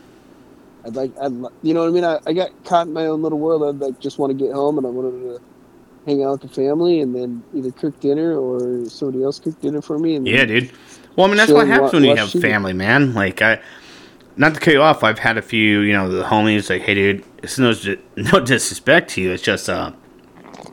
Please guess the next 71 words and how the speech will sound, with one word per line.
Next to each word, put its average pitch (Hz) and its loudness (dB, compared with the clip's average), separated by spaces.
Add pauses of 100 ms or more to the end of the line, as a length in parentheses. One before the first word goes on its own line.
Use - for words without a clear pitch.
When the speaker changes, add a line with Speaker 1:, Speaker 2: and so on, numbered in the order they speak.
(140)
Speaker 2:
you 104 2
know, 98 4
I 101 2
have 92 -4
a 90 -8
wife 95 0
and 85 -10
kid." 107 -2 (480)
I'm 95 0
like, - -16
"Why 107 2
are 151 4
you 190 4
explaining 170 2
yourself 101 0
to - -10
me, 87 -6
dude? 98 -2
Like, - -8 (120)
I 98 -2
get 98 0
it, 156 0
bro. 85 -6
You 90 -6
don't 131 0
gotta 170 4
explain 120 0
anything 151 2
to 95 -8
me, 120 2
man. 104 2
We're 120 4
still 147 2
family. 110 0
We're 107 0
still 110 -4
friends. 101 -2
We're 95 -6
still 107 -4
this 90 -10
and 90 -8
that." 117 0 (500)
And 110 4
then, 113 4
like, 98 -6
then 110 2
I 104 2
get, 107 2
like, - -12 (120)
a 92 -8
random 104 0
message 104 0
from 90 -8
you, 95 -2
and 90 -6
then 87 -6
I 87 -6
had 95 -2
to 90 -4
call 92 0
the - -8
cops, 104 2
and 90 -6
then 92 -4
I 90 -2
had 92 -4
to 85 -12
change 98 -2
my 98 -4
last 90 -6
name 101 -2